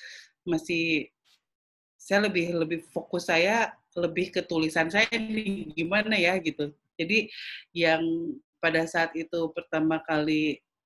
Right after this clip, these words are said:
mm, menulis nama saya ya penerbit aja gitu. Dari situ ya udah akhirnya,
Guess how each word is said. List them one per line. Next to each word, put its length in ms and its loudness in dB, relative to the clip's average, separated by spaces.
mm, 540 4
menulis 420 2
nama 300 4
saya 320 4
ya 20 -8
penerbit 540 -2
aja 320 0
gitu. 260 -6
Dari 240 -2
situ 240 -6
ya 160 2
udah 1000 -6
akhirnya, 440 0